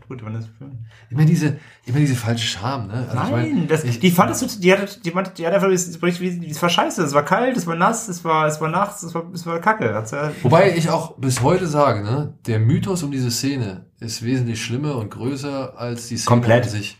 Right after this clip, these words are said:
Speaker 1: Komplett. Ich, der hätte, also die, die war ja im Remake, also in dem, in dem, in, in der neuen Interpretation dann auch wieder
Speaker 2: Mhm.
Speaker 1: drin. Ja, war als Hommage drin, weil sie im Original war, aber sie hätte auch nicht sein, also die,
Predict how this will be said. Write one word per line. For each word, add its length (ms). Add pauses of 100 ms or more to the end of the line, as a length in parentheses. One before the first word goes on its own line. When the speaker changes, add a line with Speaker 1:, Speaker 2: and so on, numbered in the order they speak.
(120)
Speaker 1:
Komplett. 340
Ich, 160
der 680
hätte, 240
also 300
die, 280
die 220
war 140
ja 60
im 60
Remake, 360
also 160
in 80
dem, 140
in 100
dem, 160
in, 320
in 80
der 80
neuen 180
Interpretation 460
dann 100
auch 140
wieder 180
Speaker 2:
Mhm. 60
Speaker 1:
drin. 240 (400)
Ja, 280
war 100
als 120
Hommage 340
drin, 240
weil 440
sie 80
im 60
Original 280
war, 80
aber 160
sie 80
hätte 140
auch 60
nicht 100
sein, 200
also 200 (360)
die, 240